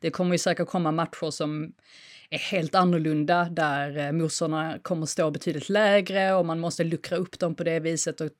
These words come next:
det kan bli frustrerande och så vidare. Men att få en sån här superstart i ett derby, det kunde ju inte ha blivit bättre för Michael Carrick. Och precis som du säger, full-, fullkomligt välförtjänt. De var så välorganiserade,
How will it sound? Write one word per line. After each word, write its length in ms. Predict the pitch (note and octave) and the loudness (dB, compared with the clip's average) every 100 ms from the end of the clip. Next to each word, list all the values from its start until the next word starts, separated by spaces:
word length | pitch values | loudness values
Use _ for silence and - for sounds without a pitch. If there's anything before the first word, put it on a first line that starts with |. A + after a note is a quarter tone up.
| _ | _
det 80 | D#3 | -8
kan 200 | D3+ E3 | -4 -4
bli 100 | D#3 | -4
frustrerande 680 | D3 D#3 - D#3 D3 D3 D3 | -4 -6 0 0 0 -2 -4
och 100 | D3 | -6
så 100 | E3 | -6
vidare. 440 | D#3 D#3 C#3+ C3 | -4 -2 -2 -4
Men 260 | C#3 D3+ C3+ - - - | -4 -6 -6 -12 -20 -8
att 160 | F3 - | -6 4
få 160 | G#3+ | 4
en 100 | G3+ | 6
sån 140 | F#3 F#3+ | 2 2
här 180 | G#3+ F3 | 2 2
superstart 800 | - E3 - C#3 D#3 D#3+ D#3+ - - - | 2 -2 -2 -4 -2 -2 -4 -10 -12 -4
i 140 | E3 | -2
ett 180 | D3 D3 | -2 -2
derby, 460 | D#3+ C3+ B2+ D3+ D3 _ - - | -2 0 -4 -6 -6 _ -14 -8
det 80 | |
kunde 300 | - - F#3 | -4 0 2
ju 40 | F3 | 2
inte 160 | F3 | 0
ha 40 | D#3 | 0
blivit 360 | E3+ E3+ E3+ F3+ | 2 2 2 0
bättre 220 | D#3 C3+ | -2 -4
för 120 | C#3+ | -4
Michael 220 | C#3 - | -6 -6
Carrick. 380 | - D3 A#2+ C3+ | -8 -6 -6 -4
Och 180 | A3 F#3 | -2 0
precis 260 | F#3 F#3 E3 | 0 0 0
som 120 | D3+ | -2
du 60 | |
säger, 380 | D3 D#3 C3 D3 - - _ - - | -2 -2 -2 -4 -8 -20 _ -20 -2
full-, 400 | D4+ C#4 B3+ - | 4 4 4 -2
fullkomligt 520 | D#4 D4+ D4+ D3 C#3 | -2 0 2 0 2
välförtjänt. 760 | F3+ F3+ E3 - D3 E3+ G#3 - | 2 0 -2 -4 -2 -2 -6 -8
De 140 | G3+ A#3 | -2 0
var 80 | |
så 100 | A#3+ | 2
välorganiserade, 1160 | G3+ A#3+ B3 A#3 D#3+ D#3 C#3+ D#3 C#3 C#3 D#3+ | 2 4 6 6 2 0 -2 -2 -4 -2 -2